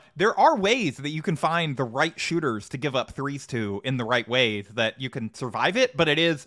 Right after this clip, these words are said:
when it goes wrong, it is a horrifying thing to watch as a <laughs> basketball fan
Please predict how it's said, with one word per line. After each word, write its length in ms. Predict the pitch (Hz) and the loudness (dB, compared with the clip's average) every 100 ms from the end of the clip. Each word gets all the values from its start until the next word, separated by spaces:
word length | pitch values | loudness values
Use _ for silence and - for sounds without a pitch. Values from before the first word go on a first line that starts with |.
| - - | -18 -4
when 140 | 147 | 2
it 140 | 202 214 | 2 4
goes 240 | 220 147 | 2 2
wrong, 480 | 120 120 139 185 170 - | 0 2 4 2 -4 -4
it 120 | 156 | -2
is 300 | 147 127 - | -2 -4 -8
a 120 | 156 | -6
horrifying 800 | 120 - - 170 160 139 123 113 | -6 -8 -2 2 2 0 -2 -2
thing 220 | 104 113 104 | -4 -6 -6
to 60 | |
watch 340 | 95 92 - - | -6 -8 -8 -6
as 180 | 127 | -6
a 40 | 127 | -6
<laughs> 20 | |
basketball 640 | 131 - - 160 - 175 | -6 -8 -8 -6 2 2
fan 340 | - 175 135 | 4 4 4